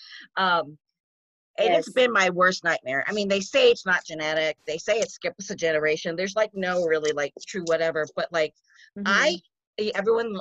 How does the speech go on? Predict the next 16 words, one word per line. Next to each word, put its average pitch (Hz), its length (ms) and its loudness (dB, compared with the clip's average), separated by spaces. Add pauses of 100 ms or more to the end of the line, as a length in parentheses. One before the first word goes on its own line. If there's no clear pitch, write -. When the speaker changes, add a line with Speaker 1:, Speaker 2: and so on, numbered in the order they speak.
Speaker 1:
knows 180 460 -2
that, 170 260 -2
well, 160 240 2
everyone 196 340 -2
that 170 180 -2
listens 170 300 -8
to 196 140 -10
Handcuffs 160 380 -12
and 156 100 -18
Sage 160 500 0
with 170 220 -8
our 151 300 -2 (120)
paranormal 156 460 -6
true 143 160 -14
crime 208 320 -2
stuff, 160 340 -6